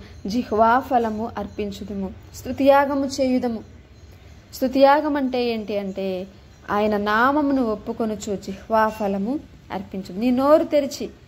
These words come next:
నీ నోటితో దేవుని యొక్క నామాన్ని, యేసు ప్రభువారి యొక్క నామాన్ని నువ్వు ఒప్పుకుంటూ స్తుతించినట్లయితే అదే స్తుతియాగం. దేవుడు నీ జీవితంలో చేసిన ప్రతి మేలును బట్టి నువ్వు జ్ఞాపకం చేసుకొని స్తుతిస్తూ ఆయన నామాన్ని ఒప్పుకుంటూ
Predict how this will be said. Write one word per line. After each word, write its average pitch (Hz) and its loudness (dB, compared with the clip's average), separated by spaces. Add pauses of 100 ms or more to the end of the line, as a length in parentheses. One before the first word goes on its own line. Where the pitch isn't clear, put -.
(300)
నీ 240 0
నోటితో 294 2 (260)
దేవుని 269 4
యొక్క 269 -2
నామాన్ని, 233 0 (380)
యేసు 262 2
ప్రభువారి 277 4
యొక్క 285 -2
నామాన్ని 233 -4
నువ్వు 202 -4
ఒప్పుకుంటూ 226 -4 (340)
స్తుతించినట్లయితే 220 0
అదే 208 2
స్తుతియాగం. 208 0 (840)
దేవుడు 247 6
నీ 262 4
జీవితంలో 262 0
చేసిన 240 -4
ప్రతి 233 -4
మేలును 269 2
బట్టి 262 -2 (540)
నువ్వు 220 -2
జ్ఞాపకం 277 2
చేసుకొని 269 -2
స్తుతిస్తూ 262 -4
ఆయన 220 -2
నామాన్ని 269 2
ఒప్పుకుంటూ 269 -2